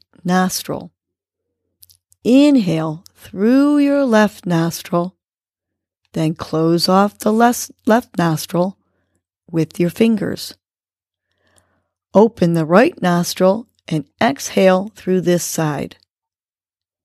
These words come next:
Inhale through the right nostril and then close this nostril. Open the left nostril and exhale through the left sides.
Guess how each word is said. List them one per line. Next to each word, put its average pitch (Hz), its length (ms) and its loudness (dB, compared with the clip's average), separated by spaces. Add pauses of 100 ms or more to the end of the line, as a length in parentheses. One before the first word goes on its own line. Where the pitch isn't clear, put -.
(600)
Inhale 170 800 2 (340)
through 196 400 2
the 220 140 2
right 190 360 2
nostril 156 600 -6 (1000)
and 156 220 0
then 156 220 0
close 180 420 0
this 294 320 -2
nostril. 170 680 -2 (800)
Open 165 460 0
the 170 120 0
left 220 440 0
nostril 165 640 -4 (540)
and 214 320 0
exhale 208 720 0 (500)
through 185 240 -2
the 180 140 2
left 165 340 0
sides. - 760 -4